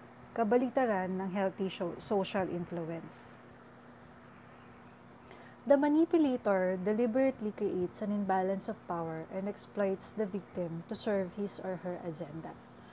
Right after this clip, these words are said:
So, automatic na kapag inabuso ka na or sobra na yung ginagawa niya, papasok na siya sa manipulative relationship. All manipulators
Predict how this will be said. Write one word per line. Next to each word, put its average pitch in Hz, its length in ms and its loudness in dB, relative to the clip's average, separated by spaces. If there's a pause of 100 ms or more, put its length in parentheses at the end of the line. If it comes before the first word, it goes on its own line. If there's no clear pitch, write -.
(220)
So, - 160 -2
automatic 220 720 0
na 202 80 -6
kapag 196 320 -4
inabuso 185 480 -4
ka 240 160 -2
na 185 240 -4
or 185 80 -8
sobra 190 400 -2
na 196 140 -4
yung 196 160 -4
ginagawa 185 560 -2
niya, 175 240 -4 (420)
papasok 240 460 2
na 254 100 -2
siya 214 240 -2
sa 208 320 -2
manipulative 190 840 0
relationship. 175 640 -2 (1300)
All 285 220 8
manipulators 226 1120 0